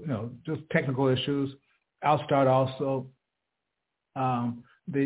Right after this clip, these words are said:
you know, having the microphone only in the front, I thought was, um, it didn't lend to the ability to, um, express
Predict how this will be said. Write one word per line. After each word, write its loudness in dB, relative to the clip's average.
you -6
know, 0
having 0
the -2
microphone -2
only 0
in 2
the -2
front, -2
I -6
thought -2
was, -4
um, -4
it -2
didn't 2
lend 2
to 0
the -6
ability 2
to, -4
um, -4
express 2